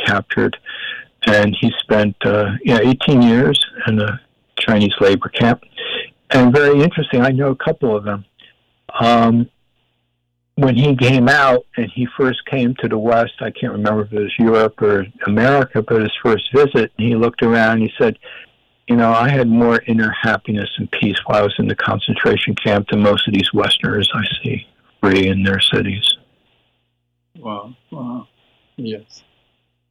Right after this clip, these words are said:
Speaker 2: Tells you pe-, where peace is. It's always
Speaker 1: Yeah.
Speaker 2: inside. Since we are on China, you know, uh, just as there were villains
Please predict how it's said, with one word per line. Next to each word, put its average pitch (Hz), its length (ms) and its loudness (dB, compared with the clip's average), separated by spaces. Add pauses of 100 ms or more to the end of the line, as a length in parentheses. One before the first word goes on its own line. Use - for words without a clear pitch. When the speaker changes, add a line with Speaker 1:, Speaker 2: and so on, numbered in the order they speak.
(440)
Speaker 2:
Tells 113 320 -6
you 107 160 -8 (260)
pe-, - 220 -8 (100)
where 123 320 0
peace - 440 -8
is. - 260 -10 (640)
It's - 180 -8
always 127 380 0
Speaker 1:
Yeah. 107 120 2
Speaker 2:
inside. 107 440 -4 (800)
Since - 260 -4
we 196 120 4
are 151 60 2
on 143 140 -2
China, 131 580 -4 (440)
you 143 80 -6
know, 165 360 -2 (1040)
uh, - 160 -8
just 165 500 -4 (1300)
as 131 200 2
there 131 120 0
were 123 220 -2 (100)
villains 135 600 -2